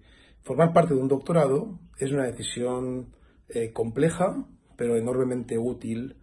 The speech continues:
a medio y largo plazo. Y, en segundo lugar, quería, eh, felicitarles también por el hecho de que lo hayan hecho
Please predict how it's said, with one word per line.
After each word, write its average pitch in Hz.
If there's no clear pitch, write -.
a 120
medio 110
y 104
largo 98
plazo. -
Y, 165
en 180
segundo 160
lugar, 151
quería, 127
eh, 113
felicitarles 131
también 131
por 110
el 104
hecho 113
de 117
que 113
lo 107
hayan 117
hecho 120